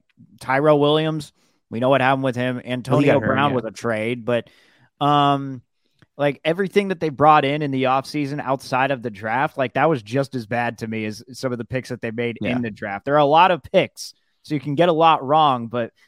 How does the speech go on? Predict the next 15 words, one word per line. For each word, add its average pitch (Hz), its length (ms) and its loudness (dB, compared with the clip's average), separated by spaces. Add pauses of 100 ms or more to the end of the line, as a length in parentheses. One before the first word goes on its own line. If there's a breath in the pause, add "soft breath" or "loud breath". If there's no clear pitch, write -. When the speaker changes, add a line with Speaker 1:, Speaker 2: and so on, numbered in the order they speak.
(100)
Speaker 1:
man, 151 520 0
they 135 120 -2
did, 135 260 -4
did 131 140 -4
they 131 100 -2
get 135 140 0
a 131 60 0
lot 127 260 2
wrong 123 260 -2
through 120 140 -8
free 120 220 -6
agency 113 420 -6
and 110 100 -10
through 110 140 -12
trades. 98 380 -10